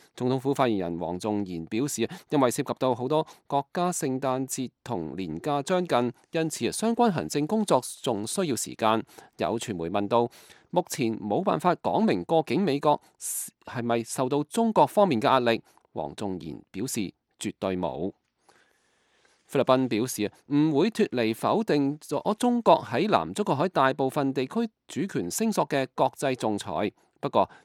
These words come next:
喺探討敏感雙邊議題之前，必須同中國建立信任。今年七月份，海牙上次仲裁法庭裁決中國危及菲律賓嘅船隻、漁業同油氣專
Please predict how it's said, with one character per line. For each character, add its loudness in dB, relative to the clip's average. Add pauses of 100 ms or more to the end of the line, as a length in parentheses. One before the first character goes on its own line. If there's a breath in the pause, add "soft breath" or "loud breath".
喺 -2
探 -4
討 -4
敏 0
感 -2
雙 -2
邊 0
議 -6
題 -6
之 -6
前， -4 (280 soft breath)
必 -4
須 2 (220 soft breath)
同 -4
中 -2
國 2 (100)
建 0
立 2 (100)
信 -2
任。 0 (880)
今 2
年 -4
七 -6
月 -2
份， -2 (360 loud breath)
海 6
牙 4
上 0
次 -2 (160)
仲 -2
裁 -2
法 0
庭 -2
裁 -4
決 -4
中 0
國 4
危 -4
及 -16 (360 loud breath)
菲 -2
律 2
賓 0
嘅 -2
船 -4
隻、 0 (440 soft breath)
漁 -4
業 0 (440 soft breath)
同 -6 (260 soft breath)
油 0
氣 -4
專 0